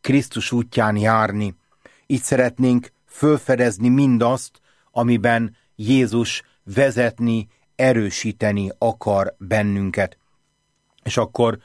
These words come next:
egy picit ide kapcsolhatjuk, ö, tizedik Piusz pápának a,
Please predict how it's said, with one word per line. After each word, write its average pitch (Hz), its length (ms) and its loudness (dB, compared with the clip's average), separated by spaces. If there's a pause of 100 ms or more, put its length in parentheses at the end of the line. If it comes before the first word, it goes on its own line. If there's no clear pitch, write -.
(300)
egy 117 220 -4
picit 127 560 -2 (280)
ide 131 260 2
kapcsolhatjuk, 120 1120 -4 (320)
ö, 117 260 0
tizedik 127 540 0
Piusz 135 400 0
pápának 123 720 0
a, 113 200 2